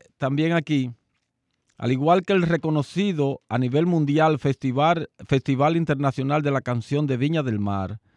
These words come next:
que se realiza cada año sobre el mismo escenario en el mes de febrero, también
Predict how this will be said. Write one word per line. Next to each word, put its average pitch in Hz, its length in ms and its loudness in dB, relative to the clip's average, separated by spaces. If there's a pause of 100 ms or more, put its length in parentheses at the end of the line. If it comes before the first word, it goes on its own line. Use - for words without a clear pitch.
(340)
que 123 100 -2
se 131 160 0
realiza 135 480 0
cada 151 360 2
año 151 200 0
sobre 123 240 -4
el 113 80 -2
mismo 156 300 0
escenario 139 520 -2
en 120 100 -4
el 101 100 -2
mes 131 160 0
de 151 100 0
febrero, 107 500 -4 (1040)
también 139 640 4